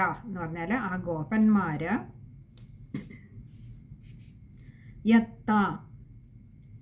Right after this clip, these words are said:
യത്ത എന്ന് പറഞ്ഞാൽ ഏറ്റവും കഷ്ടപ്പെട്ട് തന്നെയാണ്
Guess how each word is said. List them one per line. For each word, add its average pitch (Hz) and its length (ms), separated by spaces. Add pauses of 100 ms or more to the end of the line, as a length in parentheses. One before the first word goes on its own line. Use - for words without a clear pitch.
(400)
യത്ത 196 300 (300)
എന്ന് 185 140
പറഞ്ഞാൽ 180 360 (680)
ഏറ്റവും 262 540 (1400)
കഷ്ടപ്പെട്ട് 285 640
തന്നെയാണ് 294 480